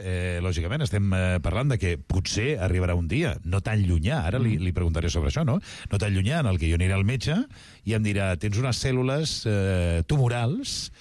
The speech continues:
Speaker 1: eh, que no t'amoïnis perquè et prens aquesta pastilla que farà aquest efecte bomba que vostè comentava, em matarà les cèl·lules, eh, tumorals i m'aniré tan tranquil a fer un vermut."
Speaker 2: Sí, sí, és això, i estem anant cap aquí cada cop més. Eh, jo crec que ho anirem, eh, els canvis que ens venen, eh, aquesta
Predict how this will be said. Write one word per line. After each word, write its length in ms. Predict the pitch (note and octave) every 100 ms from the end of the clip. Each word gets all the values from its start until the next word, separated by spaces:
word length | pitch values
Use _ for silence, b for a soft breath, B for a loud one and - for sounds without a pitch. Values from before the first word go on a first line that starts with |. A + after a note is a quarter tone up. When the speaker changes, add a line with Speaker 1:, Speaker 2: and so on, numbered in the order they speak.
| B B -
Speaker 1:
eh, 360 | A2 A2+ A2 G2+
que 100 | B2+
no 100 | B2+
t'amoïnis 460 | C3+ C3 C3 F#3+ -
perquè 160 | B2
et 60 | A2
prens 180 | B2 A#2+
aquesta 280 | A2 - A#2+
pastilla 500 | A#2 - D3+ C3 A#3 B B B
que 80 | -
farà 220 | - B2 A#2+
aquest 160 | A#2
efecte 300 | A2+ C#3 A2 A#2
bomba 320 | C3 B2 G#3
que 100 | -
vostè 320 | A#2+ B2 A2 G#2
comentava, 440 | G#2+ G#2+ C3+ G#3
em 60 | D3
matarà 320 | G2 G2 G#2
les 100 | G2+
cèl·lules, 300 | A#2 A#2 G#2+ -
eh, 140 | A2
tumorals 500 | G#2 B2+ C#3 F3 A3+
i 60 | B2
m'aniré 280 | G2+ G#2+ A#2
tan 140 | B2
tranquil 300 | A2 G#2+ G#2
a 40 | G2+
fer 80 |
un 60 | F2+
vermut." 400 | D#2 D#3+ - - -
Speaker 2:
Sí, 100 | B2+
sí, 120 | G2+ - -
és 160 | D3+ G#2
això, 180 | - G#2
i 40 | A#2
estem 160 | A2
anant 120 | A#2 A#2
cap 80 | A#2
aquí 160 | C3 B2
cada 200 | A#2+ A#2
cop 140 | A#2+
més. 260 | A2 D3 -
Eh, 480 | - A2 A2 G#2+ G2+
jo 60 |
crec 160 | A2+ A#2
que 40 |
ho 40 | A#2+
anirem, 300 | A#2+ A2+ A#2+ B B B -
eh, 240 | B2 A#2 A2+
els 160 | B2 A2+
canvis 240 | D3 D3
que 60 | C#3
ens 60 | C3
venen, 440 | B2+ B2 A#2 A2+
eh, 300 | G2+ A2+ A2
aquesta 340 | G#2+ A#2 -